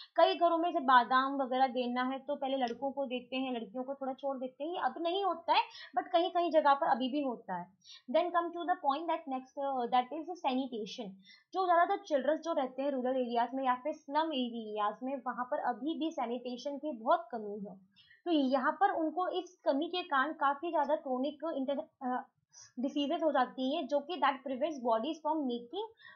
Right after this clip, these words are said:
good use of nutrition in food and they become malnourished।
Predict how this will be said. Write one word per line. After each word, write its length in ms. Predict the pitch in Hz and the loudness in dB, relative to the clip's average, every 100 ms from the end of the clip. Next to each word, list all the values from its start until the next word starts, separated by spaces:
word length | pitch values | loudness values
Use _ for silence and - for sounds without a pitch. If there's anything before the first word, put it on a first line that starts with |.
| - 233 | -14 0
good 340 | 381 392 294 277 | 2 4 2 2
use 140 | 247 | 2
of 80 | 311 277 | 2 2
nutrition 380 | 262 254 254 285 | -2 -4 -2 -2
in 80 | 277 | -2
food 360 | 269 - 240 254 - 254 | -4 -4 -2 -2 -2 -2
and 140 | 269 | -2
they 360 | 285 226 285 262 | -4 -2 -4 -4
become 420 | 262 302 453 415 254 226 226 | -4 0 0 -2 -14 -4 -2
malnourished। 640 | 202 180 180 185 190 - | -2 -4 -10 -12 -14 -18